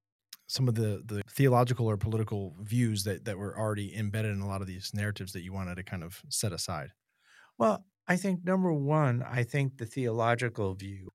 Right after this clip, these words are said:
Speaker 2: I forget the title of the book, but it was, uh, I, I think we read it at, a couple years before it at, in,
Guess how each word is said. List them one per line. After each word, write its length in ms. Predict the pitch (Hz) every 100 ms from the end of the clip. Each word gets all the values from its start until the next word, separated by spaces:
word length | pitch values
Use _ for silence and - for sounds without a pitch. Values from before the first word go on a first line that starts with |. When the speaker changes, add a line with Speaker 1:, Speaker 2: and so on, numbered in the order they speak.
| 123
Speaker 2:
I 60 |
forget 240 | 123 143 143
the 60 |
title 320 | 113 127 110
of 80 | 107
the 100 | 107
book, 280 | 98 110 101
but 120 | 110
it 60 | 107
was, 280 | 104 101 - -
uh, 120 | 127 110
I, 100 | 120 117
I 80 | 113
think 220 | 127 117
we 100 | 110
read 280 | 101 104 101
it 140 | 98
at, 140 | 98
a 380 | - _ _ - -
couple 200 | 113 110
years 300 | 101 98 95
before 460 | 101 - 101 101
it 140 | 95 - 104
at, 120 | 113
in, 200 | 104